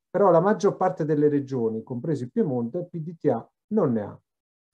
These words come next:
E quindi se non c'è un confronto, non si parte da un confronto regionale, perché poi se la, la, la, la sanità è regionale,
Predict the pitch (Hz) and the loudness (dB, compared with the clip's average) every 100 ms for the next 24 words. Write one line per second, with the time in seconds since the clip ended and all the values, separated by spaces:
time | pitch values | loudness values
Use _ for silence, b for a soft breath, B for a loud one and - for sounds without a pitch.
0 | _ 180 170 156 147 147 143 143 139 135 | _ 2 6 8 8 8 6 0 -2 -2
1 | 135 135 135 135 - 226 170 143 208 240 | -4 -4 -4 -4 0 2 2 2 6 6
2 | 175 180 175 160 143 143 135 117 107 120 | 4 0 -2 -2 -4 0 0 0 -2 -2
3 | 120 147 165 160 151 170 - - 131 143 | 0 -2 -4 -6 -2 -2 -2 -4 -2 -2
4 | 170 127 117 165 165 147 131 175 165 127 | -2 -6 -8 -6 -4 -2 0 0 -2 0
5 | 147 147 151 123 117 131 117 - _ _ | 2 2 0 -2 0 2 0 -2 _ _
6 | _ _ - 165 185 151 185 160 139 139 | _ _ -6 0 2 2 4 2 2 0
7 | 135 - 139 131 131 127 131 135 131 131 | -2 -4 -4 0 0 0 -2 -4 -4 2
8 | 170 131 147 135 131 123 107 107 113 117 | 2 2 0 0 -4 -4 -6 -8 -12 -14